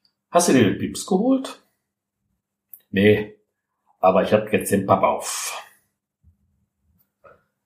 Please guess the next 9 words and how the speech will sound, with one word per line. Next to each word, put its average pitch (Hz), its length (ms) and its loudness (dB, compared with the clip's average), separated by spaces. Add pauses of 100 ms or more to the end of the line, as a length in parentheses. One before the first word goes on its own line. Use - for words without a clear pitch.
Jeder 156 640 2 (480)
oder 85 340 -6
jede 123 220 0
im 110 140 0
Rheinland 98 440 -2 (280)
wird - 340 -10
solche - 280 -6
Sätze - 340 -4
sicherlich 101 500 -2